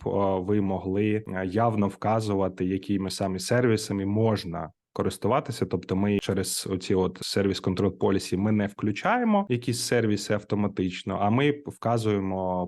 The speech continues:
пул сервісів, якими можна або не можна користуватися. А там вже на рівні аккаунту ви можете їх включати. І також це дуже корисно, коли потрібно організувати крос-аккаунт доступ з одного аккаунту на інший. Також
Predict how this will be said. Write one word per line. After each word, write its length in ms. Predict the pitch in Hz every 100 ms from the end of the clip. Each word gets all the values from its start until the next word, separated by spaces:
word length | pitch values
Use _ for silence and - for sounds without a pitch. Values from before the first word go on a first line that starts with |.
| -
пул 180 | 113 101
сервісів, 540 | 113 110 101 - 92
якими 320 | 90 - 92
можна 480 | 95 135 151 - 110
або 300 | 98 90 101
не 200 | 110 90
можна 440 | 87 95 104 92 90
користуватися. 840 | 82 - - 85 76 - - - 87
А 40 |
там 280 | 107 117 98
вже 480 | 92 95 92 85 85
на 120 | 90
рівні 220 | 90 87
аккаунту 480 | 87 107 113 101 90
ви 60 | 85
можете 340 | 90 90 -
їх 80 | -
включати. 460 | - 90 87 98 - -
І 160 | 175 202
також 460 | 147 139 131 117
це 320 | - - 113 113
дуже 240 | 101 98
корисно, 500 | 95 92 110 - 87
коли 280 | 87 90 90
потрібно 400 | 87 113 107 107
організувати 600 | 101 101 92 101 98 90
крос-аккаунт 720 | - 101 - 87 98 92 87
доступ 520 | 104 190 196 151 123
з 60 | 98
одного 260 | 98 101 107
аккаунту 480 | 101 101 95 92
на 120 | 95 95
інший. 640 | 98 92 90 - 87 90
Також 720 | - 117 117 - 98 90 -